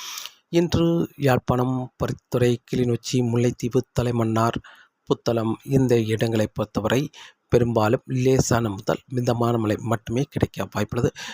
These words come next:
மேலும் சிலாபம், கொழும்பு, நீர்கொழும்பு,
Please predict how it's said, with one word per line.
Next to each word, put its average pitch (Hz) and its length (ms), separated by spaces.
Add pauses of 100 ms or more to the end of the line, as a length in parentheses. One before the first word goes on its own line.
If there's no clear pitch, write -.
(100)
மேலும் 131 340 (1040)
சிலாபம், 110 600 (760)
கொழும்பு, 117 440 (560)
நீர்கொழும்பு, 113 720